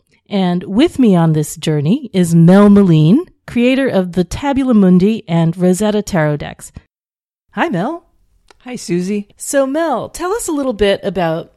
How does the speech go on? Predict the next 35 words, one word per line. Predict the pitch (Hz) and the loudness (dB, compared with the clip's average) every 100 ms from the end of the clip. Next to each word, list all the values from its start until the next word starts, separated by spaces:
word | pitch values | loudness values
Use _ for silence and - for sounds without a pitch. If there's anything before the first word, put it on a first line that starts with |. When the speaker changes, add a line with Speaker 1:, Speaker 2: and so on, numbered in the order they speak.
| _ | _
Speaker 1:
uh, | 165 151 143 | -12 -10 -12
how | 147 156 | -12 -10
you | 160 269 | -6 -6
got | 220 175 | -6 -6
started | - 151 151 | -8 -6 -6
in | 156 156 | -8 -10
tarot | 175 156 143 165 | -10 -10 -10 -10
and, | - 160 156 156 - - - _ | -10 -10 -10 -12 -16 -20 -20 _
and | 165 160 160 160 | -8 -6 -6 -10
what | 175 170 170 170 | -12 -10 -8 -8
you're | 170 | -8
doing | 175 170 170 | -6 -4 -4
these | 269 311 - | -4 -4 -6
days. | 139 143 143 - - | -10 -10 -14 -16 -10
Um, | 180 165 165 - | -6 -6 -8 -6
I | 185 | -6
believe | 185 196 202 277 302 226 233 | -4 -4 -4 -4 -6 -10 -12
that | - 170 170 - | -6 -6 -6 -8
you, | 185 185 180 | -6 -6 -6
uh, | 165 147 - | -8 -10 -12
grew | 160 226 277 | -8 -4 -2
up | 233 254 - | -4 -6 -8
with | 175 175 - | -8 -8 -8
a | 180 165 160 | -8 -6 -6
mural | 165 180 233 277 214 | -4 0 0 0 -2
of | 190 175 | -4 -2
the | 190 | -4
Wheel | 180 240 262 233 | -2 -2 -2 -2
of | |
Fortune, | - - 254 262 - 143 139 175 - - - _ | -6 -8 -6 -4 -6 -6 -8 -10 -18 -20 -20 _
uh, | 143 147 | -10 -8
at | 214 - | -8 -6
your | 208 | -8
breakfast | 165 254 - - - | -6 -8 -8 -18 -16
table. | - - - | -16 -18 -18